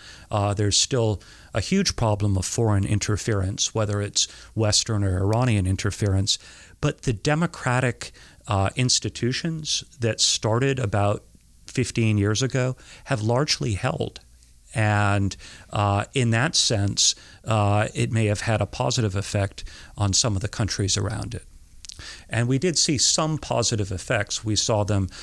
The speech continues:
uh, in Lebanon. We saw them in Egypt. We saw them even in, in Libya and elsewhere in the, in the Arab world, uh, after the invasion of Iraq. Now, the cost in human lives and, uh,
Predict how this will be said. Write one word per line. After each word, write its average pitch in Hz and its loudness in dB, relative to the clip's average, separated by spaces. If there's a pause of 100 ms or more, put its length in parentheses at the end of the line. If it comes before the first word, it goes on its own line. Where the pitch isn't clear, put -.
(180)
uh, 95 2
in 110 2
Lebanon. 104 2
We 98 2
saw 95 0
them 95 -2
in 95 -4
Egypt. 110 0 (300)
We 110 0
saw 139 2
them 113 0
even 117 0
in, 101 2
in 101 0
Libya 117 0
and 113 -2
elsewhere 110 0
in 110 0
the, 110 0
in 98 2
the 98 2
Arab 101 2
world, 110 0 (440)
uh, 98 2 (100)
after 113 0
the 101 0
invasion 98 -2
of 92 -6
Iraq. - -8
Now, 113 2 (360)
the 117 0
cost - 0
in 107 2
human 104 2
lives 98 2
and, 95 -2
uh, - -2